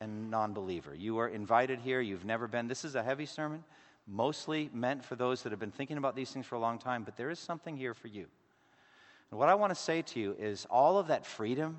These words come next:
I've been talking about, it doesn't describe you right now. If you're not a Christian, you weren't a Christian when you walked in there, you're not a Christian now, you are actually a slave of Satan's.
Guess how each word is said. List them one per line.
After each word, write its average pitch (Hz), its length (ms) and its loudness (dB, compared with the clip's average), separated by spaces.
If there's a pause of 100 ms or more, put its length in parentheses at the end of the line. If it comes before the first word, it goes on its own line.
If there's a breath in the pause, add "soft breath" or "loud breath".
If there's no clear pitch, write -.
I've 127 100 -4
been 135 120 -6
talking 139 320 2
about, 143 340 2
it 120 100 -10
doesn't 143 300 0
describe 143 420 -6
you 92 80 -8
right 80 220 -10
now. 92 140 -16 (400 loud breath)
If 120 160 -4
you're 160 100 2
not 180 220 4
a - 20 0
Christian, 156 440 -2
you 104 100 -2
weren't 123 140 0
a - 60 -8
Christian 151 240 -4
when 131 100 -4
you 107 80 -4
walked 113 260 2
in 139 80 -2
there, 131 100 -2
you're 101 100 -6
not 107 140 -2
a 120 60 -4
Christian 127 340 -6
now, 131 160 2
you 127 220 -2
are 127 120 4
actually 127 560 4
a 113 60 -4
slave 147 500 -2
of 147 140 -6
Satan's. 101 560 -8